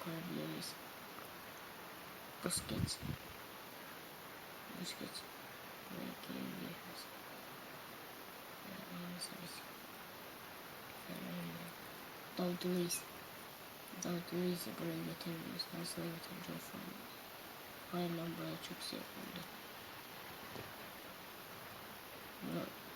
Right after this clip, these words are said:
David Luiz'i nereye yapalım ki? Ben burada çok şey. David Luiz nereye?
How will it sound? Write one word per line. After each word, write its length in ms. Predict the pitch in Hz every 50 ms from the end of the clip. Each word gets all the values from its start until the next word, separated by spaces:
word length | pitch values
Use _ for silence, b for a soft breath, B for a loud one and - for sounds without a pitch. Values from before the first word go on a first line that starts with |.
| - - -
David 320 | 160 180 180 - - 160
Luiz'i 300 | 175 180 180 170 165 170
nereye 260 | 175 180 180 175 165 165 160
yapalım 500 | - - - - - - - - 180 170
ki? 100 | - - - - - - - - - - - - - - - - - - - - - - - - - - - -
Ben 180 | 180 175 175 180 180
burada 320 | 180 175 165 165 165 165
çok 220 | - 170 170 180
şey. 200 | - - 165 165 156 - - - - - - - - - - - 175 175 175
David 260 | 175 175 180 180 -
Luiz 320 | 175 185 185 185 180 - 175
nereye? 320 | 165 165 175 170 170 175